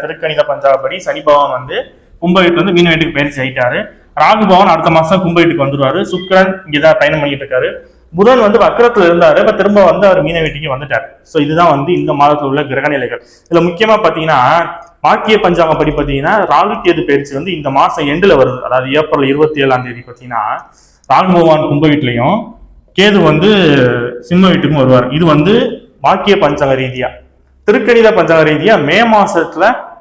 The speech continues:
வருவாங்க. இருபது நாள் தான் டிஃபரன்ஸ். So, அதுவும் இல்லாம இந்த மாசம் எண்டுங்கிறதுனால நம்ம அந்த ராகு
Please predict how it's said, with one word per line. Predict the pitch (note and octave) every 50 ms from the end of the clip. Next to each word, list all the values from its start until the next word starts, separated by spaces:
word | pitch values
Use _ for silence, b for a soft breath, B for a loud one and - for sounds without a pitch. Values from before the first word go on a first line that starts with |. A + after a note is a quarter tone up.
| _ - C3
வருவாங்க. | C3+ C#3 C3+ C3 B2 - D#3 E3
இருபது | F#3 G3+ G#3 G3 F#3+ F#3
நாள் | F3 F3 F#3+
தான் | E3+ D3 C#3+
டிஃபரன்ஸ். | - E3+ D#3+ D3 - - C3 A#2+ b b b b b b b b -
So, | F#3+ D#3+
அதுவும் | E3 F#3+ G3
இல்லாம | F#3+ F#3+ F#3+ F#3 F3
இந்த | D#3+ D#3 D#3+
மாசம் | F3 F3+ F3 F3 D3+ D3+
எண்டுங்கிறதுனால | E3+ G3 G3+ G#3 G3+ F#3 E3+ D#3 D3 E3 F#3+
நம்ம | G3 F3 D#3+
அந்த | C#3+ C3+ C3
ராகு | C#3 D#3+ F#3+ G3